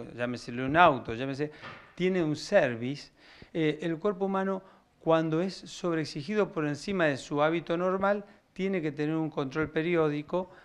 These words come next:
para valorar si realmente está en condiciones de hacerlo, recibir consejos de cómo prepararse para hacerlo en mejores condiciones. No es lo mismo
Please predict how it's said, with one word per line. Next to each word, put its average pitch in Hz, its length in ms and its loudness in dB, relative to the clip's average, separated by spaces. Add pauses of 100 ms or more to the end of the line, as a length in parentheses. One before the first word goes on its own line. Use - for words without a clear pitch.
(120)
para 135 220 6
valorar 143 600 6 (120)
si - 320 -6
realmente 156 520 0
está 170 180 0
en 196 80 0
condiciones 131 540 -2
de 113 40 0
hacerlo, 131 640 2 (100)
recibir 156 460 -2
consejos 143 560 -2
de 135 140 0
cómo 156 340 0
prepararse 147 720 4
para 120 240 0
hacerlo 127 320 -2
en 117 60 -4
mejores 123 280 -4
condiciones. 139 380 -2
No 151 60 -2
es 165 40 0
lo 160 80 0
mismo 170 420 -4